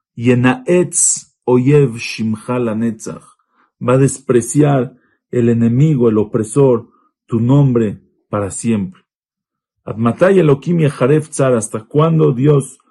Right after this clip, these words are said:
va a blasfemar el opresor? Yenaetz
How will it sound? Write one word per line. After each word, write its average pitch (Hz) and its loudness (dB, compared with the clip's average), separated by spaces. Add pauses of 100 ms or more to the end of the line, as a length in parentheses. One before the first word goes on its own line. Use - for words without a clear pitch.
(320)
va 139 2
a 131 0
blasfemar 123 0
el 120 2
opresor? 139 -2 (420)
Yenaetz 120 -2